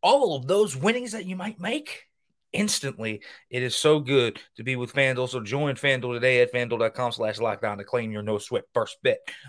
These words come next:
on Super Bowl fifty-seven. That's fanduel dot com slash locked on. Make every moment more with FanDuel,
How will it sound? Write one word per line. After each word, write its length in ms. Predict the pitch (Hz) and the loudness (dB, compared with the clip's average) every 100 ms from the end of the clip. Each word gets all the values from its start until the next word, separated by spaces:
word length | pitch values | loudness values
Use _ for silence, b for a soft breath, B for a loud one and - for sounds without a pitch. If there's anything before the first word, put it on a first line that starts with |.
| - | -12
on 120 | 104 | -10
Super 240 | - 113 110 | -10 -10 -6
Bowl 180 | 110 - | -8 -4
fifty-seven. 560 | 139 - 110 151 139 127 | -4 -4 -2 4 4 2
That's 180 | 110 | -4
fanduel 280 | 135 123 107 | -4 -2 -2
dot 140 | 104 - | -4 -6
com 240 | 123 110 | -6 -4
slash 360 | - 104 - 101 | -6 -6 -6 -4
locked 340 | 107 - - | -4 -2 2
on. 320 | 139 113 98 b b b _ | 2 2 -2 b b b _
Make 140 | 175 | -2
every 180 | 240 247 | 0 0
moment 380 | 240 247 247 147 | 2 2 2 0
more 360 | 160 185 80 - | 0 0 -2 -6
with 240 | 104 - | -12 -4
FanDuel, 460 | 143 185 160 110 | -2 2 2 0